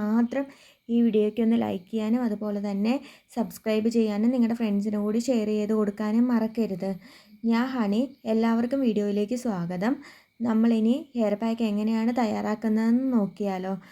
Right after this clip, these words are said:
അതിന് വേണ്ടിയിട്ട് ഞാൻ ആദ്യം പറിച്ചെടുക്കുന്നത് കയ്യന്യം അഥവാ കയ്യൂന്നിയാണ്. ഇത് കണ്ടോ, ഇനി ഇതല്ലാന്ന് പറയരുത്, ഇത് കയ്യന്യം തന്നെയാണ്, നമ്മൾ വെച്ച് പിടിപ്പിച്ചതാണ്. ഇതിൽ ഇതുപോലെ ഒരു വെള്ള കളറിൽ പൂക്കളുണ്ടാവും. ഇതാണ് കയ്യൂന്നി.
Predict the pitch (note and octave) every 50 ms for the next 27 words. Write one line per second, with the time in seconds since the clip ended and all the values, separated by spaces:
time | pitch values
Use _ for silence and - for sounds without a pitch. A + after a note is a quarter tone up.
0 | - - - _ - B3+ C4+ D4 D4+ D4 C#4 B3 A3+ G#3 G#3 G#3+ A3 A3 A#3 A#3
1 | A#3 A#3 A3+ A3 G#3+ G3+ G3+ G3+ G3+ G#3+ A#3+ B3 A#3+ B3 A3+ G#3 G3+ - A3+ G#3
2 | G3+ G3 - G3 G3 F#3+ F#3+ F#3 G#3 A#3 C4 C4 - - - _ _ _ _ -
3 | A3+ G#3 G#3 G#3 G#3+ G#3+ G#3+ A3 A3+ B3 C#4+ - - A3+ G#3+ A3 A3 A3 A3+ A#3
4 | - A3+ G#3 G3+ G3+ G3+ G3+ G#3 G#3+ A3 A#3 A3+ G3+ F#3+ F#3 G3+ A#3+ C#4 C#4 -
5 | - _ _ - B3 A#3 C4 B3 A#3 G#3+ G#3 A3+ A3+ A3 G#3+ A3+ A3+ B3 B3+ A#3+
6 | A#3+ A#3 G#3+ G#3 G#3+ A3 A3+ A#3+ C4+ B3+ B3+ A#3 A3 G#3+ A3 G#3 F#3+ G3 F3+ A#3
7 | B3+ B3 A#3 G3+ A#3 B3 A#3+ A#3+ G#3 G3 G3 G3 G3+ G3+ G#3 G#3+ G#3+ A3 A3 A3+
8 | A3+ A3 G#3+ A3+ A#3 A#3 G#3+ G3+ G3+ G#3+ A3+ A3+ A3 G3 - - - B3 A3+ A3
9 | G3 F#3+ - G3+ G3 A3+ G#3+ G3+ F#3+ F#3 F#3+ A3 A#3+ A#3+ - - - _ _ A#3+
10 | B3 B3 C4 A3+ B3 A#3 A3+ A3 A3 G#3+ A3+ B3 C4 A#3+ A#3+ A#3 A#3 G#3+ G#3 G#3
11 | G#3 G#3+ A#3+ B3 A#3+ A3+ G#3 G3+ G3+ A3 A3+ A#3+ A#3+ A3+ G#3 G3 G3+ - A3 A3
12 | G#3 G3 F#3 F#3 F3 F3+ G3 B3 C4+ - - _ _ - _ _ _ - A3+ G#3+
13 | A#3 A3+ G#3+ G#3 G#3 A3 A#3 B3 - - - - A3+ G#3+ G#3 G3+ G3 F#3+ F#3+ G3+
14 | A#3+